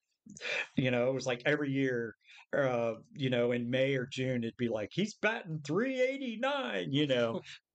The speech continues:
Speaker 1: Um, so, I mean, he never did it, but just the fact that year after year after year, he
Speaker 2: Mm-hmm.
Speaker 1: always flirted with it.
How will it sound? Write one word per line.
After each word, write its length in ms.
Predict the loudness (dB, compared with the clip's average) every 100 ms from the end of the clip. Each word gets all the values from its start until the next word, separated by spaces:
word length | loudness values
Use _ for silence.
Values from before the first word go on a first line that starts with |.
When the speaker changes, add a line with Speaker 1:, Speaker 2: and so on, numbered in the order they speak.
| -4
Speaker 1:
Um, 580 | 2 4 4 2 0 -4
so, 440 | -2 4 4 4 2 -2
I 120 | 0
mean, 160 | 4 4
he 80 | 4
never 340 | 2 2 0
did 200 | 2 4
it, 160 | 2 0 2
but 240 | 4 2 -2 -20 _ _ _ -2
just 240 | 0 2
the 100 | 2
fact 440 | 2 2 0 0 0
that 140 | 0 -2 _ -2
year 240 | 2 4 4
after 160 | 2 -2
year 280 | 0 2 2
after 200 | 0 -2
year, 480 | 0 0 0 -4 -10 -8
he 40 | -4
Speaker 2:
Mm-hmm. 140 | 2
Speaker 1:
always 280 | 4 4 0
flirted 520 | -4 2 2 2 0
with 220 | -2 -4 -4
it. 160 | -8